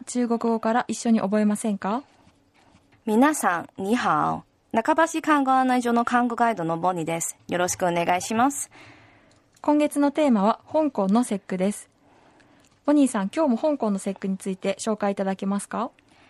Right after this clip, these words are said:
Speaker 2: はい。今日は旧暦八月五日に行われ、中秋節について紹介したいと思います。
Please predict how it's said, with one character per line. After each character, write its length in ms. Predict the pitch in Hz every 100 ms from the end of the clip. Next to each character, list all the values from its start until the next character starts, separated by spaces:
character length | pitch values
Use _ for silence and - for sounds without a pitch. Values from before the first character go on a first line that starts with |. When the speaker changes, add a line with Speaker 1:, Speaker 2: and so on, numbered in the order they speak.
| _ _ _
Speaker 2:
は 200 | - 285
い。 100 | - _ _ _ _
今 380 | - 269 262 262
日 40 | 262
は 300 | 269 226 - _ -
旧 260 | - 277
暦 300 | 277 262 262
八 340 | - - 226 294
月 240 | 220 - -
五 200 | 190 -
日 160 | 233
に 220 | 233 233 - - -
行 240 | - 202 247
わ 340 | 247 233 226
れ、 200 | 226 220 - _ _ -
中 200 | - 254
秋 340 | 254 - 262 247
節 320 | 190 170 170
に 260 | 175 233 - _
つ 160 | -
い 100 | 226
て 180 | 180 160 -
紹 220 | 220 202
介 180 | 208 220
し 40 |
た 140 | 262
い 80 | 202
と 80 | 180
思 220 | 175 170
い 20 |
ま 180 | 175 208
す。 160 | 277